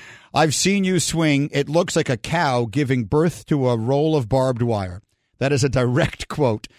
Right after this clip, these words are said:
and one of my favorite moments of all time. All right, coming up next, I'm gonna get Jeff Van Gundy in here, and with the N B A playoffs underway, I've got a good trivia question.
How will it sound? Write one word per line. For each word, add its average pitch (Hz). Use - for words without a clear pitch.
and 127
one 131
of 131
my 127
favorite 143
moments 123
of 107
all 107
time. 98
All -
right, 156
coming 240
up 233
next, 202
I'm 175
gonna 165
get 175
Jeff 196
Van 196
Gundy 190
in 190
here, 202
and 202
with 202
the 160
N 151
B 147
A 143
playoffs 135
underway, 131
I've 160
got 180
a 165
good 170
trivia 156
question. 101